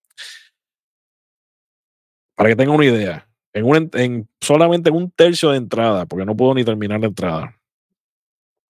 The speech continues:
dos hits, tres carreras, tres limpias, una base por bola y un ponche. Lo sacan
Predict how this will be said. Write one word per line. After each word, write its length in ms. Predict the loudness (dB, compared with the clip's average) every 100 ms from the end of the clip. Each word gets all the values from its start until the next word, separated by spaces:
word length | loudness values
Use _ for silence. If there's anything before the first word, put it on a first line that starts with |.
| _ -20 -20 -20 -20 _ _ _ _ _ _
dos 240 | 2 4 6
hits, 420 | 2 -2 -12 -18 _ _ _ _ _ _
tres 200 | 0 2
carreras, 520 | 2 4 2 0 -4 _ _ _ _ _
tres 180 | -2 2
limpias, 400 | 2 0 -4 -4 _ _ _ _ _ _ _ _ _ _ -6
una 180 | 0
base 180 | 0 2
por 120 | 0 2
bola 420 | 2 0 -2 -10 _ _ _ _ -8
y 80 |
un 120 | -8 -4
ponche. 420 | -4 -2 -4 -6 -12 _ _ _ _ _ _ _ _ _ _ _ _ _ _ _ _ _ _ -20 -20 _ _ _ _ _ _ _
Lo 500 | -2 0 2 2 2
sacan 800 | 0 -4 0 2 2 0 -4 -6